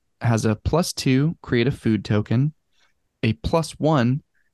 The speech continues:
target artifact or creature loses all abilities and becomes a green elk creature with base power and toughness three three, and minus five,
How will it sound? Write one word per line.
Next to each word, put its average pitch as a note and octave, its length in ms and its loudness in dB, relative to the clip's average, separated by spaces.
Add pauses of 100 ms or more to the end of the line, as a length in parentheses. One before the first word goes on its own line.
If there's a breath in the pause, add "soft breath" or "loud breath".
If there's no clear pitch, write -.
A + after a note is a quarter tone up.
target B2 360 0
artifact C3 580 0
or G#2 100 0
creature A2 400 0
loses A2 440 0
all B2+ 280 0
abilities A2 560 0
and A2 160 0
becomes G#2+ 360 0
a - 100 -4
green A2+ 520 0
elk - 380 -4
creature A2 480 -2
with G#2+ 200 -2
base A2+ 220 -2
power A#2 340 0
and A#2 200 0
toughness A#2 480 -2
three A#2+ 260 -2
three, G#2 420 -2 (480)
and A#2 340 2
minus C#3+ 460 2
five, B2 480 0